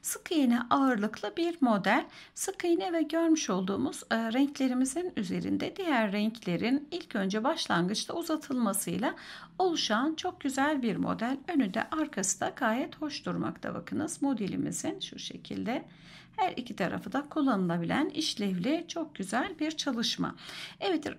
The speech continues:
e, battaniye modelimizde dilediğiniz kadar renk seçeneğini tercih edebilirsiniz. E, iki renk, üç renk, dört renk ne kadar isterseniz güzel bir renk dizilimiyle gönlünüze göre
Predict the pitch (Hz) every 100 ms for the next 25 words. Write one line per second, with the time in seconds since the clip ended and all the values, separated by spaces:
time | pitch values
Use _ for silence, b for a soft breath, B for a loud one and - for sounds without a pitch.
0 | - 233 214 220 - - 381 370 359 285
1 | 208 175 - - - - 285 294 294 302
2 | - - - 190 214 311 320 277 285 -
3 | 196 - 180 196 262 320 294 269 269 262
4 | 226 226 190 190 - 185 214 - B B
5 | B B - 220 233 311 311 269 214 240
6 | 254 269 220 214 233 - 285 269 214 196
7 | 226 - 262 285 302 262 269 - - 233
8 | 226 - 180 269 - - 349 311 269 233
9 | 233 247 240 240 214 208 190 190 185 -
10 | 294 320 294 294 226 190 190 190 277 240
11 | 214 349